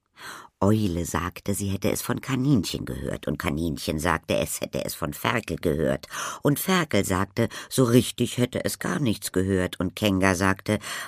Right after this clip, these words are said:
„Warum fragen wir nicht Puh, den Bären?“ Und da dies allen als eine sehr aufmunternde Idee an einem so schönen Morgen erschien, trabte Ferkel davon und kam gerade rechtzeitig,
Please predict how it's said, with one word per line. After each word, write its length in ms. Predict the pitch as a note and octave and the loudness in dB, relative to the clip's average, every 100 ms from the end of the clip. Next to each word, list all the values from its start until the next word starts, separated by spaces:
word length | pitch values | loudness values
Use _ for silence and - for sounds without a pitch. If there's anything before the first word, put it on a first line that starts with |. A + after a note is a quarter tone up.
| - | 2
„Warum 300 | A#2 G#2+ G2 | 4 6 2
fragen 420 | - F#2+ E2+ F2 | 6 6 6 2
wir 100 | F2 | 0
nicht 300 | E2 D#2 - | -2 -6 -8
Puh, 380 | - G3+ G3 - _ _ | 2 6 6 2 _ _
den 200 | G2+ G2 | 0 2
Bären?“ 540 | F#2+ C#3 F3 D#3 C3+ B2+ _ _ _ _ _ - - - - - | 4 2 2 0 -2 -4 _ _ _ _ _ -20 -18 -16 -18 -6
Und 260 | - C#3+ - | 0 2 4
da 180 | C#3 D#3 | 2 2
dies 420 | C#3 C#3+ D3 - - | 2 2 2 2 4
allen 360 | A#2+ B2 A2 - | 4 4 2 0
als 320 | G2 - - - | -2 -2 -4 -2
eine 400 | F#2 F2+ E2+ D#2 | 0 2 0 0
sehr 320 | F2+ G#2 F2+ - | 0 0 0 2
aufmunternde 920 | A#2 A2+ - D#2+ E2 D#2 E2+ D#2 D2+ | 2 2 -4 0 0 0 -2 0 0
Idee 480 | F2+ - E2 G2 F#2+ | -2 -2 0 2 0
an 120 | F2+ | -2
einem 260 | - E2+ E2+ | 0 0 0
so 240 | E2+ F#2 | 0 -2
schönen 580 | D#2+ - G#2 G2+ F#2 F2 | -2 0 2 2 2 2
Morgen 400 | F#2+ G2 F#2+ F2+ | 4 4 4 2
erschien, 560 | - F2+ - G2 G#2 A#2+ - - - - | 0 -2 0 2 2 0 -4 -10 -12 -12
trabte 480 | - G#2+ A#2+ - A2+ | -4 0 0 -2 -6
Ferkel 420 | - G#2+ G2 F#2 | -2 0 0 0
davon 440 | D#2 D2 - C3 C#3+ - - - | -4 -2 0 0 0 -8 -16 -8
und 180 | F2+ | -8
kam 280 | - F#2+ F2 | -2 -2 -2
gerade 500 | - - C#2 D#2+ D2 | -4 -6 -6 -4 -4
rechtzeitig, 840 | C#2 - - - - - - - | -6 -10 -8 -8 -8 -14 -14 -14